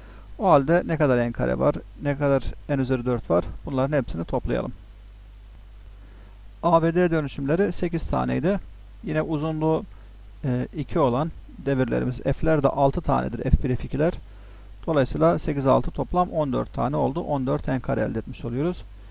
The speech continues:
Geriye kalan L ve E'lerimiz var. L'ler üç taneydi, E'ler de altı taneydi. Toplam dokuz tane uzunluğu, e, ayrık devirler çarpımı, evet, dörder taneden oluştuğu için buradan da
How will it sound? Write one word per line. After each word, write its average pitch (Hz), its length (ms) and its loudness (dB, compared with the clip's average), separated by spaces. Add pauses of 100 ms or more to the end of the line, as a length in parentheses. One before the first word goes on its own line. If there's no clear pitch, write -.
(380)
Geriye 156 240 0
kalan 160 320 2
L 160 180 4
ve 156 80 4
E'lerimiz 151 540 2
var. 123 140 2
L'ler 139 320 4
üç 151 220 -6
taneydi, 120 360 -2
E'ler 135 400 2
de 131 60 2
altı 131 240 2
taneydi. 139 420 -2
Toplam 151 440 -2
dokuz 147 300 -4
tane 135 400 -2 (460)
uzunluğu, 147 560 -2 (260)
e, 123 340 0 (300)
ayrık 147 280 2
devirler 151 340 6
çarpımı, 165 520 0 (200)
evet, 123 260 0
dörder 143 380 2
taneden 127 360 2
oluştuğu 117 320 -4
için 180 280 -4 (720)
buradan 127 340 -2
da 160 180 2